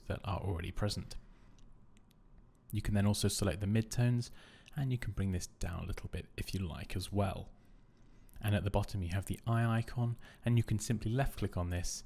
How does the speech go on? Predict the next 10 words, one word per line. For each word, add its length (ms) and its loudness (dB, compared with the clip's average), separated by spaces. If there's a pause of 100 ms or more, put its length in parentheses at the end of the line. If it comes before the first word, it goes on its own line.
(760)
to 100 -4
preview 520 0
how 160 2
your 180 6
image 240 -2
looked 160 -4
before, 500 2 (160)
and 100 -2
then 260 0
again 480 -2